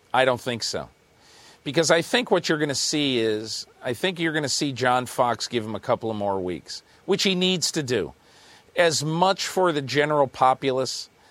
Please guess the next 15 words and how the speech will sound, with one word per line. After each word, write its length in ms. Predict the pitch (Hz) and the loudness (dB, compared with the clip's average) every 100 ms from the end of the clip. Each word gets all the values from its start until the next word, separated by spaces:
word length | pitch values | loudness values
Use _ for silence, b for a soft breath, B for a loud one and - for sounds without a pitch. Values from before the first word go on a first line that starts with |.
| b b | b b
you 140 | 143 143 | -4 0
know, 80 | 143 | 2
they 220 | 139 139 | 2 0
need 500 | 139 147 160 160 - | 0 0 2 0 -2
to 120 | 143 | -4
see, 480 | - - 143 139 147 | -2 0 0 0 -2
and 140 | 147 | 0
I 80 | 131 | 2
hate 220 | 165 185 | 2 0
to 80 | 123 | -4
say 240 | - 214 | 0 0
it 100 | 135 | 0
'cause 220 | - 127 110 | -2 -6 -4
it's 140 | - | -10
cruel. 500 | - 220 240 107 76 | -8 -2 0 -2 -4